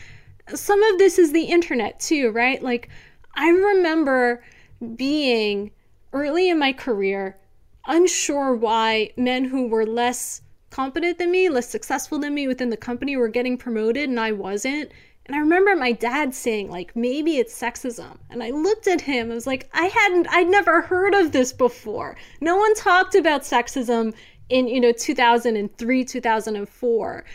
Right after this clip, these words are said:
Before you had Twitter, before you had social media, you just had your isolated experience.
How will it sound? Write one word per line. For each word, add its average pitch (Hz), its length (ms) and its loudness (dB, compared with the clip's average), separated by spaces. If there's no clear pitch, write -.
Before 294 380 -4
you 339 160 6
had 330 180 0
Twitter, 302 420 -2
before 262 360 -4
you 285 120 -4
had 269 140 -4
social 269 320 -10
media, 254 640 0
you 302 160 0
just 359 200 -2
had 415 140 2
your 339 200 0
isolated 277 600 -4
experience. - 760 -6